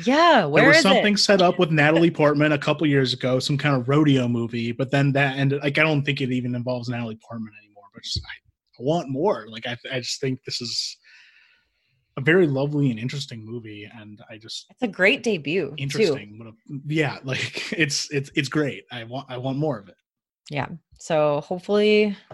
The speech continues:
Speaker 1: we will see more things from her in the future. I would also love to see more even just, like, dance material <laughs> from Royalty High-, Hightower. Like, also, what a great name. I just have to, I feel like we can't just, like, not touch on that at, and totally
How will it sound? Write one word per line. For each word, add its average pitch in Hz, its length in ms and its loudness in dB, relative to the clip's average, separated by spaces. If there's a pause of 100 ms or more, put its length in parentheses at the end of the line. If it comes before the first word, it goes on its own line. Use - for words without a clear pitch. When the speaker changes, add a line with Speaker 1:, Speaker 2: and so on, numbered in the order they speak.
Speaker 1:
we 160 100 -4
will 160 100 -2
see 160 200 -6
more 151 260 -4
things 165 300 -6
from 180 160 -6
her 180 180 0
in 170 140 -2
the 156 80 -6
future. 214 560 -2 (360)
I 180 60 2
would 180 120 6
also 170 340 4
love 170 280 4
to 185 120 -6
see 180 200 -2
more 170 320 0
even 170 320 -2
just, 160 160 -2
like, 151 220 -2 (140)
dance 135 420 -4
material 202 760 0
<laughs> - 20 -20
from 190 340 2
Royalty 156 380 2
High-, 165 420 0
Hightower. 190 720 4
Like, 156 300 2 (500)
also, 240 240 6
what 269 140 6
a - 20 4
great 160 300 6
name. 135 200 4
I 135 40 6
just 143 100 0
have 175 120 0
to, 175 40 4
I 160 60 6
feel 190 100 4
like 196 180 6
we 165 280 0
can't 151 260 0
just, 151 100 -4
like, 160 120 2
not 135 340 0
touch 143 220 -2
on 170 160 0
that 185 260 2
at, 160 140 0 (160)
and 147 240 -2
totally 170 600 2